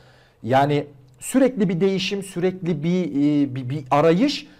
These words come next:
O arayış belli bir dönem sonra Ankara Gücü'ne deplasmanda, zaten ilk mağlubiyetimizi Ankara Gücü deplasmanında, o on üçte on üçten sonra ilk mağlubiyetimizi Ankara Gücü'nden aldık.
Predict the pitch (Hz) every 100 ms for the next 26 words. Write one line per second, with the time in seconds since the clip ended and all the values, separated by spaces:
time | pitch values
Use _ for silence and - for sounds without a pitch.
0 | _ _ _ 277 247 156 139 131 123 180
1 | 220 247 175 147 139 135 127 151 143 202
2 | 277 156 165 165 156 139 156 156 160 160
3 | 170 151 147 147 147 147 151 151 151 165
4 | 170 156 151 143 143 160 156 156 151 143
5 | 139 143 139 135 127 143 135 135 139 147
6 | - 147 151 147 131 127 175 214 190 180
7 | 143 139 135 135 170 190 190 160 127 101
8 | 113 110 110 117 240 -